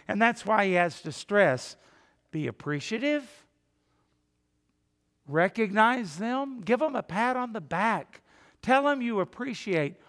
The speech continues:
what they do every once in a while. And, my goodness, maybe if you see some inadequacies,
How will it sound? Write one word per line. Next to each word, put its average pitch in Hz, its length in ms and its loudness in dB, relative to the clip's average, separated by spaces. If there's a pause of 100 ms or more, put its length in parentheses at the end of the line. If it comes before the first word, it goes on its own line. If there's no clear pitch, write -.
(120)
what 214 220 4
they 214 160 -2
do 214 260 0
every 196 200 2
once 196 320 -4
in 175 100 -2
a 160 40 -2
while. 139 260 6 (180)
And, 262 320 4 (220)
my 247 260 4
goodness, 208 600 -2 (200)
maybe 226 440 0
if 185 120 -2
you 262 160 0
see 254 240 -4
some 202 240 -6
inadequacies, 214 1080 -2